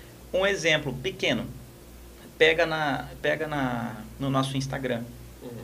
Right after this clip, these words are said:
Speaker 1: A gente fez vídeos mostrando o lado do, da, do, da pessoa, do ser humano, dos nossos colaboradores. Nós temos colaboradores que pulam de paraquedas, colaboradores que são pa-, que são, é, pastores, teólogos e ativista social, que já visitou o Quênia, já visitou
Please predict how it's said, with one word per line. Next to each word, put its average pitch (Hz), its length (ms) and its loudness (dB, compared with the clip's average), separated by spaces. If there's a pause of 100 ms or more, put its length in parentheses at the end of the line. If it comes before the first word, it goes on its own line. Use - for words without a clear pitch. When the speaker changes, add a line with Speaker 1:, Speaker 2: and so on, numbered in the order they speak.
(140)
Speaker 1:
A - 60 -10
gente 135 120 -6
fez 143 200 -2
vídeos 143 440 -2
mostrando 160 720 0 (500)
o 180 140 -6
lado 180 340 4
do, 240 220 -6
da, 202 180 -2
do, 202 260 -10 (840)
da 160 140 6
pessoa, - 720 6 (100)
do 147 80 -8
ser 180 220 0
humano, 180 420 4
dos 160 160 -2
nossos 160 180 -2
colaboradores. 165 760 2
Nós 135 140 -2
temos 147 220 -2
colaboradores 139 720 4
que 139 100 -4
pulam 131 440 2
de 120 80 -2
paraquedas, 165 600 4 (260)
colaboradores 135 680 4
que 131 100 -8
são 127 180 -2
pa-, 131 340 2
que 131 140 -8
são, 117 360 -2 (360)
é, 113 480 0
pastores, 160 760 -2
teólogos 139 720 4
e 135 40 8
ativista 139 360 0
social, 156 420 2
que - 100 -8
já 139 80 4
visitou 131 320 -2
o 127 100 0
Quênia, 160 540 4
já 123 120 2
visitou 120 600 2